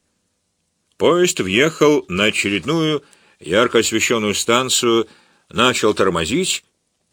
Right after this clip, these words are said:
и он выглянул в окно. «Выходите вместе с остальными. Сверните налево в сторону дальнего конца платформы.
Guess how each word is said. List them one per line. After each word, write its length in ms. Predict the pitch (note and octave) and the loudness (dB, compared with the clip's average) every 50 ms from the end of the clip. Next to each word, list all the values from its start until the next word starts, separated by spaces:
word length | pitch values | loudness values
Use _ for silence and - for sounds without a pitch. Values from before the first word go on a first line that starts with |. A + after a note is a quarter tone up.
| _ _ - - _ | _ _ -20 -18 _
и 100 | - G#2+ | 2 4
он 240 | A#2+ C#3 F#3 G#3 G#3+ | 4 6 4 2 0
выглянул 640 | D#3 D#2+ G#2 D3 D#3+ D3+ C#3+ D3+ C#3 C3+ C#3+ C3+ _ - | -2 -2 -2 -2 -2 -2 -6 -4 -2 -4 -4 -6 _ -8
в 80 | F#2 | -8
окно. 340 | G2+ - - D#2 B1+ - _ _ _ _ _ _ _ _ _ _ _ _ _ _ _ _ _ _ _ _ _ _ _ _ _ _ _ _ - | -8 -8 -8 -14 -14 -14 _ _ _ _ _ _ _ _ _ _ _ _ _ _ _ _ _ _ _ _ _ _ _ _ _ _ _ _ -16
«Выходите 680 | D#2+ D2+ F#2+ G2 - F#2 F2 E2+ B2 E3 - - C#3+ A2+ | -6 -4 -4 -2 0 -2 -2 0 -2 -2 -2 -2 -4 -2
вместе 440 | F2+ F2+ G2 A2+ A#2 - - A2+ | 0 0 0 0 0 -2 -6 -6
с 100 | - - | -4 -4
остальными. 680 | G#2 - - - F2+ F2 E2+ F2+ F2 E2+ F2 F2+ E2 _ _ _ _ _ - _ _ _ _ | -4 -4 -2 -2 -2 -2 -2 -4 -2 -2 -4 -6 -6 _ _ _ _ _ -20 _ _ _ _
Сверните 600 | - - - F2 G2+ A#2 A#2 C#3 D#3 D3+ - B2+ | -6 -4 -2 0 0 0 0 0 -2 -2 -2 0
налево 600 | G#2+ G2+ F2+ F2 F#2+ G#2 A2+ A#2 A#2+ B2 C3 B2+ | 0 2 2 4 4 4 4 4 2 2 0 -2
в 100 | - - | -6 -10
сторону 440 | - - A2 A2 G#2+ G#2 G#2+ G#2 F#2+ | -4 0 0 2 2 2 0 -2 0
дальнего 460 | D#2 G2+ G#2+ A#2 A#2+ A#2 A2+ A2+ A2+ | 0 0 0 0 0 0 0 0 0
конца 360 | - - F#2 F2 E2 - F#2 | 0 -2 -4 -4 -2 -4 -4
платформы. 600 | F2 F#2 F2 E2+ - E2+ E2 D2+ D#2 D#2 D#2+ D#2+ | -2 -4 -6 -6 -4 -6 -6 -6 -6 -10 -12 -12